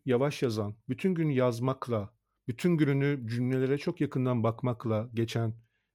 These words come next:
yazarların böyle şeyler hissettiğini de düşünüyorum. Ee, bir noktada bütün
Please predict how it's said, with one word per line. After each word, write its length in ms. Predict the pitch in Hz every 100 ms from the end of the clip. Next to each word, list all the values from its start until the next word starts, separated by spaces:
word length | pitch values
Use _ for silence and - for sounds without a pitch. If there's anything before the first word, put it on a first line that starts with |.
| -
yazarların 720 | 120 123 131 127 131 143 147 _ _ -
böyle 200 | 143 143
şeyler 560 | - 139 135 135 - _ _ _
hissettiğini 460 | 131 - 143 - 147
de 100 | 123
düşünüyorum. 520 | 113 120 107 85 71 _ _ _ _ _ _
Ee, 180 | 131 127 151 _ _
bir 120 | 147
noktada 600 | 180 156 156 143 180 180 _ _ _ _ _ _
bütün 460 | 127 - 214 170 -